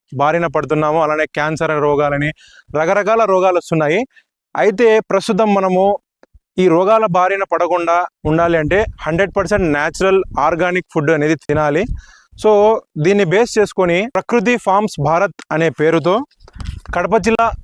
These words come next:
కాశీనాయన మండలం పగిడాలపల్లి అనే ఒక విలేజ్లో పదహైదు రకాల వెరైటీస్ వెజిటేబుల్స్ని పండించడం జరుగుతుంది. అలానే no chemicals, no fertilizers అనే కాన్సెప్ట్తో హండ్రెడ్ పర్సెంట్ కెమికల్ ఫ్రీ,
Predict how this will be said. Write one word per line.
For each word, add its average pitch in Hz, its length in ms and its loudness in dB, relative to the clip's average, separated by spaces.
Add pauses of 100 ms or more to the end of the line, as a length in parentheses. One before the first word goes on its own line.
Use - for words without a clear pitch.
(140)
కాశీనాయన 196 480 0
మండలం 180 440 0 (400)
పగిడాలపల్లి 196 720 2 (140)
అనే 170 120 -2
ఒక 156 140 0
విలేజ్లో 170 600 0 (440)
పదహైదు 208 380 2
రకాల 220 440 2
వెరైటీస్ 190 460 0 (260)
వెజిటేబుల్స్ని 180 760 0 (220)
పండించడం 190 380 0
జరుగుతుంది. 156 500 0 (460)
అలానే 208 420 0 (440)
no 180 100 2
chemicals, 226 560 0 (180)
no 170 160 2
fertilizers 202 680 2
అనే 175 220 0
కాన్సెప్ట్తో 185 640 -2 (500)
హండ్రెడ్ 208 400 0
పర్సెంట్ 226 360 0 (220)
కెమికల్ 202 360 0
ఫ్రీ, 233 220 0